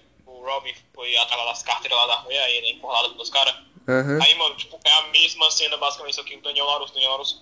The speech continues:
Speaker 1: pula lá e ataca os caras, tipo,
Speaker 2: Pois é.
Speaker 1: como se fosse o seu Miyagi lá com o pessoal do Cobra Kai. Mano, isso é muito foda, essa referência.
Speaker 2: Pois é. E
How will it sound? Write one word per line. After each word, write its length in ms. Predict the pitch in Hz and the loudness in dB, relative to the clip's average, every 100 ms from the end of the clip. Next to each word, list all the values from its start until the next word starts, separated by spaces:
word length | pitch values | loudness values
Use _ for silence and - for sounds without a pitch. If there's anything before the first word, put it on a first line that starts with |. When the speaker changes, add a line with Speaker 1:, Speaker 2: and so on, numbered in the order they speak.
| 139 | -14
Speaker 1:
pula 220 | 143 151 | -6 -2
lá 140 | 143 147 | 0 2
e 40 | |
ataca 340 | 147 151 143 170 | 2 0 -4 -6
os 80 | |
caras, 240 | - 151 135 | 0 2 2
tipo, 140 | - | 0
Speaker 2:
Pois 200 | 147 135 | 2 2
é. 80 | 117 | 0
Speaker 1:
como 160 | 104 110 | -4 -6
se 140 | - | -12
fosse 440 | - 139 - 131 - | -10 -8 -6 -8 -10
o 80 | - | -6
seu 160 | 147 139 | -4 2
Miyagi 300 | 139 143 143 | 2 4 4
lá 180 | 143 139 | 2 0
com 100 | 139 | -10
o 20 | |
pessoal 340 | - 131 127 | -14 -12 -10
do 100 | 123 | -10
Cobra 300 | 127 123 120 | -6 -2 -2
Kai. 140 | 127 123 | -2 -6
Mano, 180 | 160 143 - - - | -8 -8 -6 -6 -4
isso 120 | 208 | -6
é 20 | |
muito 200 | 208 - | -6 -4
foda, 160 | 151 135 | 0 2
essa 140 | - | 2
referência. 520 | 131 - 120 113 - - - - | 0 0 -2 0 -4 -10 -14 -2
Speaker 2:
Pois 260 | 131 131 | 0 2
é. 200 | 120 113 - - _ _ - - - - - | 0 0 -4 -20 _ _ -20 -20 -20 -18 2
E 1000 | 135 147 151 147 147 147 143 135 127 117 | 8 10 10 10 8 10 10 10 8 4